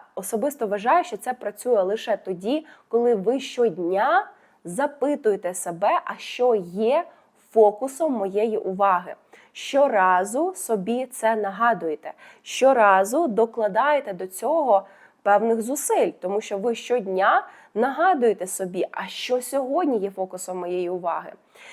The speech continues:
Якщо ви говорите мені, що ви не вмотивовані,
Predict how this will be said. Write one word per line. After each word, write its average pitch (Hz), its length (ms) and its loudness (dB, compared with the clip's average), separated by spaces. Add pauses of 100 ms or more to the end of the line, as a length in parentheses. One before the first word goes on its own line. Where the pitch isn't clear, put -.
(140)
Якщо 254 300 0
ви 330 80 2
говорите 254 480 2
мені, 214 300 0
що 208 200 -6
ви 208 220 2 (420)
не 254 200 4
вмотивовані, 214 1400 4